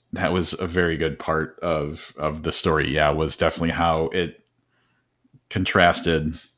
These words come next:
how not just law enforcement, but media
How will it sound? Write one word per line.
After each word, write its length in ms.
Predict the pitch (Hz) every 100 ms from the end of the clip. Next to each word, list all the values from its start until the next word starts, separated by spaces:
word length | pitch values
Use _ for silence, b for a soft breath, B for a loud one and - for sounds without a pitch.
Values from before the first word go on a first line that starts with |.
| _
how 380 | - 85 80 - _ _ _ _ _ _ 110 120 _
not 300 | 147 151 147
just 260 | 135 113 - - 113 -
law 340 | 104 107 113 117
enforcement, 680 | 90 80 85 85 - 90 80
but 380 | 92 85 78 - _ _ _ _
media 800 | 101 101 98 95 95 92 90 90